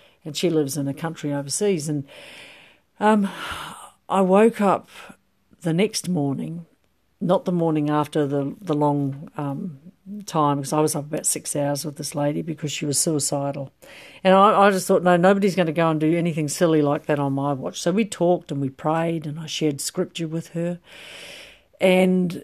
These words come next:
she was okay. She came out of that. Um, still had a few downers, but nothing to that extent. It was almost like I'm saying goodbye because I don't want to be here anymore. And I thought, "Okay, right." So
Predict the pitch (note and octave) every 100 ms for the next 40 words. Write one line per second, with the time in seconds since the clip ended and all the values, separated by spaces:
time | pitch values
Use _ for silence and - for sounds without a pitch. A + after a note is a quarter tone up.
0 | - - - G3 F3+ E3 - - D#3+ D#3+
1 | D3+ D#3+ C#3 A2+ - D#3 E3 D#3 F#3 A3+
2 | C#3 C3+ - - - - E3+ D3+ D3 D3+
3 | - A#3 G#3 E3 D3+ F3+ C#3+ D3+ D3+ D3+
4 | C#3+ - D#3+ E3 E3 - C#3+ C3 C#3+ C#3+
5 | C#3 - - - C#3+ G#3 - - D3 D#3
6 | D3 C#3+ C#3 D3 C#3 D3 C3+ D3+ C#3 C3+
7 | C3 C#3 C3 C3 C3 C3+ D3+ C#3+ D#3+ E3
8 | C3+ B3 B3+ F3+ C#3+ C3+ C3+ B3 G3+ F#3
9 | - E3+ - - D3+ D#3+ - - G#3 B2
10 | C#3+ G3+ F3 - - - - D3